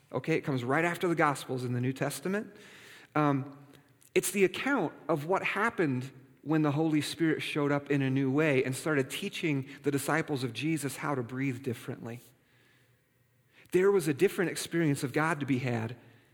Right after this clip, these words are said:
and it was powerful. So powerful, in fact, that all of us here in this building today were a direct result of the Holy Spirit showing up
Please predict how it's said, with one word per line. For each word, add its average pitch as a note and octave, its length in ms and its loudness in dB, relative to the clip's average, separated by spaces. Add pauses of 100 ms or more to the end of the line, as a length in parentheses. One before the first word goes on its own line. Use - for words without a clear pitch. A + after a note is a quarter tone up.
(360)
and C#3+ 120 2
it D#3+ 80 0
was D3+ 160 -4
powerful. D3 680 -6 (1300)
So A#3 340 2
powerful, G#3 540 2
in D3+ 100 6
fact, D3 440 0 (720)
that F3 280 2
all F3+ 240 2
of A3 120 2
us A3 180 0
here G#3+ 360 0 (480)
in F3 140 4
this F3 140 2
building E3 360 2
today E3 460 2 (320)
were F#3 200 6
a E3+ 60 4
direct E3 480 0
result E3 560 0 (720)
of D3 120 2
the C#3+ 80 4
Holy E3 220 2
Spirit E3+ 400 0
showing E3+ 440 0
up D#3 260 0